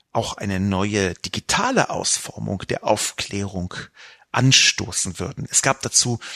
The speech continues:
vor einigen Jahren ein Buch, wenn ich mich richtig erinnere, von Tim Cole und dem leider verstorbenen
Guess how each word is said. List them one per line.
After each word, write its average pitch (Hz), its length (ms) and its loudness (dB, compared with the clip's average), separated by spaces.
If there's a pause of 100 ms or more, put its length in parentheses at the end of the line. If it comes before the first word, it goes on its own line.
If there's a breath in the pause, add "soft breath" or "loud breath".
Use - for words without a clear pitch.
(260 loud breath)
vor - 140 0
einigen 117 200 2
Jahren 113 220 4
ein 104 260 0
Buch, - 260 -2
wenn 139 100 4
ich 127 100 -2
mich - 160 -2
richtig - 280 -8
erinnere, 117 340 -6
von 104 240 -4
Tim 117 320 0
Cole 139 420 -4
und - 140 -4
dem 110 100 0
leider 107 240 2
verstorbenen 110 720 -2